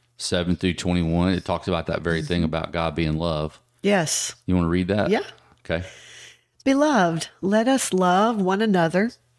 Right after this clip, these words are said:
Speaker 2: for love is from God. And whoever loves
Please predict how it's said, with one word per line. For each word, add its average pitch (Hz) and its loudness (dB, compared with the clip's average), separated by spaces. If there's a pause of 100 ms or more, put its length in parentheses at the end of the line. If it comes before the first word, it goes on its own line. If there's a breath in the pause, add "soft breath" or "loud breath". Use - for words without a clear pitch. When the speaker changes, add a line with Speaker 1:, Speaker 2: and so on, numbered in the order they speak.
Speaker 2:
for 214 2
love 190 2
is 208 0
from 190 2
God. 220 0 (480 loud breath)
And 202 4
whoever 202 4
loves 196 2